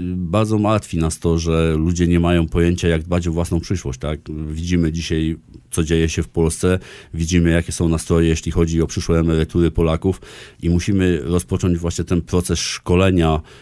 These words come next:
młodzieży już teraz po to, żeby ci ludzie mieli czas na to, żeby zainwestować własne środki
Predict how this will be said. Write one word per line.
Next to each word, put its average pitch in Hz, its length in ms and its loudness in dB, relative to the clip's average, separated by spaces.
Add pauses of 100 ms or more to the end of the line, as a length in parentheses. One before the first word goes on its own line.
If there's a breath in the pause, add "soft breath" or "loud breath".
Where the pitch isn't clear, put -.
(120)
młodzieży 90 640 4
już 85 400 0
teraz 92 420 2
po - 180 -2
to, 95 120 -2
żeby 87 220 0
ci - 140 -4
ludzie 90 440 2
mieli 92 380 2
czas 98 340 0
na 87 180 2
to, 92 220 0
żeby 87 240 0
zainwestować 87 640 0
własne 87 260 0
środki 90 400 -2